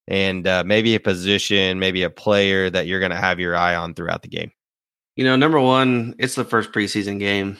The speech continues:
Speaker 2: The thing I'm looking forward to is just getting out healthy. That's the big deal. You know, don't blow any injuries on the first series of the game. We might have the starters out there for one, one series, if that, which is what I kinda hope for.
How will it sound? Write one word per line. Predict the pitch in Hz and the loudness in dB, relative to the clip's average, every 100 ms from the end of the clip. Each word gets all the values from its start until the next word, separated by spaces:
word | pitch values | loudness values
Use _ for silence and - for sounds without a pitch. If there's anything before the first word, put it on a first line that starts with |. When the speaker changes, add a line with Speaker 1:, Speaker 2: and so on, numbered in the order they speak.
| - _ | -18 _
Speaker 2:
The | 107 | -6
thing | 107 120 | 0 2
I'm | 120 113 | 2 2
looking | 110 104 | 0 -4
forward | 95 107 101 | -2 -2 -2
to | - | -2
is | 104 | -4
just | 95 104 - | -2 -4 -2
getting | 104 98 | -2 -2
out | 98 90 | -2 -2
healthy. | 110 107 120 113 113 _ | 0 0 0 -2 -6 _
That's | 113 113 | 0 2
the | 117 | 0
big | 107 107 101 | 0 0 0
deal. | 104 107 | 0 2
You | 107 | 2
know, | 107 107 | 0 -2
don't | 113 120 107 | 2 2 2
blow | 110 113 | 2 2
any | 110 107 107 | 4 2 2
injuries | 104 107 104 | 2 0 0
on | 101 | -4
the | |
first | 101 107 104 - | -4 -2 -2 0
series | 107 101 | 0 0
of | 101 | -4
the | 101 | -4
game. | 101 98 98 98 - _ | -4 -4 -4 -6 -12 _
We | - 113 | -4 0
might | 107 110 | 2 2
have | 110 107 | 0 -2
the | |
starters | 104 110 104 104 | -2 0 2 2
out | 107 104 | 2 0
there | 104 | -2
for | - | -2
one, | 101 104 107 104 - _ | -2 -2 -2 -4 -8 _
one | 123 117 117 | -4 -2 0
series, | 120 120 120 120 | 0 2 2 2
if | 117 113 | 0 -2
that, | 120 120 113 - | 0 2 2 -2
which | 113 | -10
is | 110 | -8
what | 110 | -6
I | 104 | -6
kinda | - 110 | -6 -6
hope | 107 117 120 | -2 -2 -2
for. | 127 127 135 | -4 -4 -6